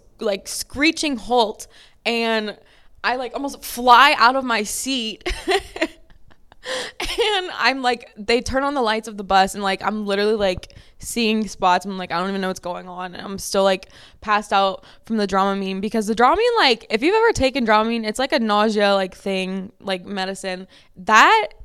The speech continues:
knocked me out. And I was, like, I was, like, in rem, rem sleep at that time. And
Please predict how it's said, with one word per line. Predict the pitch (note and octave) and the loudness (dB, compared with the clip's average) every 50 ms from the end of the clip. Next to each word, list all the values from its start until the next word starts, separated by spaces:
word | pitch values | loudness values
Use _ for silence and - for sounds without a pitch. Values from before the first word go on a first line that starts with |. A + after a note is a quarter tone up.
| - - | -14 -8
knocked | - A#3 A#3 A3+ A3 G#3+ G#3 - - | -6 -2 0 2 2 0 0 -4 -8
me | A3 G3+ G3 | -6 -4 -4
out. | F#3 F3 E3 E3 - B1+ - - - | -4 -2 -2 -4 -4 -6 -10 -8 0
And | - - A3 A3+ | 4 4 6 6
I | A#3 C4 | 6 6
was, | C#4 D#4+ E4 C#4 | 4 2 0 0
like, | D4 C4+ A#3 G3+ F3+ - _ _ _ _ _ _ _ _ _ _ _ - _ _ - | 0 0 0 -2 -6 -14 _ _ _ _ _ _ _ _ _ _ _ -20 _ _ 2
I | - - A3 | 6 8 8
was, | C#4+ E4 D#4+ | 8 8 6
like, | D#4+ C#4 C4+ | 4 4 4
in | - A3+ A3+ G#3+ G3+ F#3 | 4 2 2 2 2 0
rem, | F3 G3+ G3+ G3+ G3 G3 G3 F#3+ | 2 2 4 4 2 0 -2 -2
rem | F3+ F3+ F3+ F3 E3 | -4 -4 -4 -6 -8
sleep | D#3+ - - F3+ F3 D#3+ E3 - - | -12 -10 -8 -8 -8 -8 -8 -6 -6
at | - D#3+ - | -6 -2 0
that | F3+ E3 D#3+ D#3+ - | 0 0 0 -2 -4
time. | F3 F3 E3 D#3 D#3 D#3+ E3+ - - - - - - - _ _ | -4 -4 -2 -2 -4 -4 -6 -10 -16 -20 -20 -20 -20 -20 _ _
And | - G#3+ G#3+ G#3+ G#3 G#3 G#3 G#3 G3+ G3 F#3+ | -4 -2 0 2 2 2 2 0 -2 -4 -6